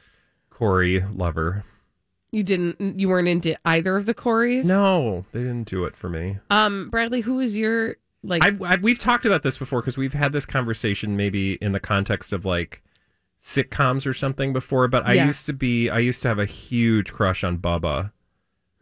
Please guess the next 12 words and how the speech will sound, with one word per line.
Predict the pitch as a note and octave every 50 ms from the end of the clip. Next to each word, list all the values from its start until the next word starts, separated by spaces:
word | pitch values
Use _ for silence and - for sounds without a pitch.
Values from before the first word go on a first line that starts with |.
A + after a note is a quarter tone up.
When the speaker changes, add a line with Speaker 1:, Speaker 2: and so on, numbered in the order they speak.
| _ _ _ _ _ _
Speaker 1:
from | - A#2 G2 F#2 F#2 F2+ F2
Mama's | F2 E2+ E2 F#2 F#2+ G#2+
Speaker 2:
Oh, | - A3
Speaker 1:
Family. | - - - A3+ - - - C3+ D3
Speaker 2:
that's | D3+ D3+
right. | G3+ F#3+ -
Speaker 1:
Alan | A2+ A2+ A#2 A#2 A2 G#2
Kaiser. | - - A2+ G#2 G#2+ A2+ G#2+ - B2 A#2+ B2 C#3 C#3+ D3
Speaker 2:
That's | F3+ F#3 F3 - -
right. | F#3+ F3+ F3+ F3 E3 D3+ A2+
Speaker 1:
Who | C#3 C3+ B2+
still, | - - - - C#3 C#3 C#3 C3+ B2+ -